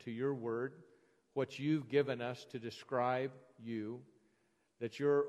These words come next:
Holy Spirit would work in our hearts and enlighten our minds, enlighten our hearts, enlighten our souls about the reality of who you are, how you exist, and how you work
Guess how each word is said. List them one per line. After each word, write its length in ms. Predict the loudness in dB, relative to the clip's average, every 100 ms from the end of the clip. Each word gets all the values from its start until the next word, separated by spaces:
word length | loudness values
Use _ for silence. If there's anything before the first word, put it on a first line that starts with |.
| 2
Holy 220 | 0 0
Spirit 580 | -2 -2 2 2 -2 -12 -20 -20 _ _ -8
would 200 | -6 -4
work 320 | 0 0 0
in 120 | -6
our 180 | -4 -4
hearts 460 | -2 -2 -4 -8 -20 _ _ _ _ _ _
and 120 | -8 -4
enlighten 420 | 0 2 2 0
our 100 | -2
minds, 600 | 0 -2 -2 -4 -8 -18 _ _ _ _ _ _
enlighten 340 | -6 0 0 0
our 160 | -4 0
hearts, 340 | 0 0 -2
enlighten 360 | -8 -6 -6 -6
our 100 | -10
souls 640 | -8 -4 -4 -4 -6 -12 -20 _ _ _ _ _ _ _
about 280 | -2 -2 -2
the 80 |
reality 840 | -4 -2 0 0 0 -2 -6 -6 -8 -12
of 80 | -14 -4
who 100 | -4
you 300 | -2 -4 -2
are, 260 | -4 -6 -10 -20 _ _ _ _ _
how 220 | -6 0 0
you 180 | 2
exist, 560 | 0 -2 -4 -6 -6 -12 -20 _ _ _ _ _ -18
and 120 | -10
how 160 | -4
you 200 | -4 -4
work 360 | -6 -4 -4 -4